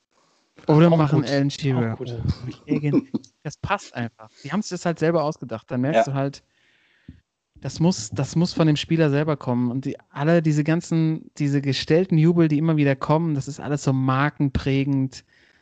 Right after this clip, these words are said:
Speaker 1: Weißt du, so, die wollen alle so irgendwie so, so ein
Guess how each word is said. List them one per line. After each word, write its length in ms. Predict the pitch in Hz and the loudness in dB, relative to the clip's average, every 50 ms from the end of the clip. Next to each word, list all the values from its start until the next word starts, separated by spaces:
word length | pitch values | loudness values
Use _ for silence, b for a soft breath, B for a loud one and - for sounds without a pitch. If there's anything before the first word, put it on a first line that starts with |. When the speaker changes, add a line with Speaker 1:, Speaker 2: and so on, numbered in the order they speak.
| b b _ | b b _
Speaker 1:
Weißt 180 | 143 139 - | -8 -6 -4
du, 80 | 143 135 | -4 -4
so, 380 | 135 139 135 135 135 135 135 | -2 0 0 0 2 0 0
die 120 | 131 131 127 | 0 0 2
wollen 160 | 135 139 139 | 2 2 4
alle 180 | 139 147 139 139 | 2 2 2 2
so 100 | 143 143 | 2 2
irgendwie 200 | 139 147 151 147 | 2 2 2 4
so, 180 | 143 139 139 135 | 4 4 2 2
so 140 | 135 139 135 | 2 2 2
ein 320 | 135 135 135 143 175 - | 2 2 0 -2 -6 -12